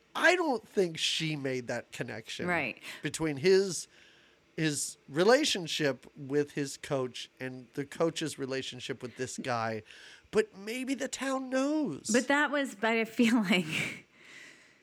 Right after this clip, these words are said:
Speaker 2: the talent, if you could call it that, of the one detective is that he can spot a gay a mile away. So
Speaker 1: <laughs>
Speaker 2: it's,
Speaker 1: Well,
Speaker 2: it's because
Speaker 1: I
Speaker 2: of
Speaker 1: think
Speaker 2: his
Speaker 1: this
Speaker 2: uncovering.
Speaker 1: detective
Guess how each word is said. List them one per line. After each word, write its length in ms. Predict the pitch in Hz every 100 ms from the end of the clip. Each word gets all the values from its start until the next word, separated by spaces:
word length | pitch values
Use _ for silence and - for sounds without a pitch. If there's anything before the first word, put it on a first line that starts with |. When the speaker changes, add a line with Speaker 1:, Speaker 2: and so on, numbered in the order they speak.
| _ _ _ _ -
Speaker 2:
the 140 | 180
talent, 760 | 185 - 220 233 180 - - - - -
if 120 | 151
you 120 | 147 139
could 80 | 139
call 280 | 151 139
it 100 | -
that, 240 | - - - _ - - - _ -
of 200 | 180 175
the 80 | 180
one 500 | 165 185 180 175 -
detective 840 | 165 - 190 226 226 117 64 - - -
is 180 | 180
that 240 | - 165 -
he 720 | 170 156 254 240 170 160 - - - _
can 200 | - 165
spot 360 | 160 - 175 151
a 60 |
gay 580 | 147 175 151 69 - 156 _ _ _
a 60 | 165
mile 400 | 170 165 160 151
away. 480 | 143 143 - - 165 _ _ - - - -
So 220 | - 196
Speaker 1:
<laughs> 40 |
Speaker 2:
it's, 500 | 262 214 233 190 349 339
Speaker 1:
Well, 200 | 294 277
Speaker 2:
it's 80 | -
because 400 | 240 240 349 370
Speaker 1:
I 40 |
Speaker 2:
of 60 | 320
Speaker 1:
think 60 | 220
Speaker 2:
his 300 | 294 359 285
Speaker 1:
this 320 | 262 226 226
Speaker 2:
uncovering. 520 | 240 359 247 240 151
Speaker 1:
detective 260 | 269 196